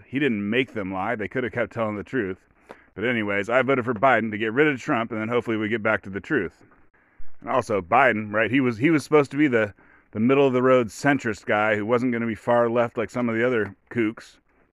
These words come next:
although I like Bernie Sanders too. But, um, anyways,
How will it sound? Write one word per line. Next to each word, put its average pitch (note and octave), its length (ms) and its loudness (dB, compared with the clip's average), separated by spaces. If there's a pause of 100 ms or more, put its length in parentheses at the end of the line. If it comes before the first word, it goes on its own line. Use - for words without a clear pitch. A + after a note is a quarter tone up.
although G#2 180 -4
I G#2+ 80 2
like A2+ 200 2
Bernie A2+ 180 -4
Sanders G#2 400 -6 (260)
too. G#2+ 280 -2
But, G#2 200 -2
um, F#2+ 340 -4 (960)
anyways, F2 560 -6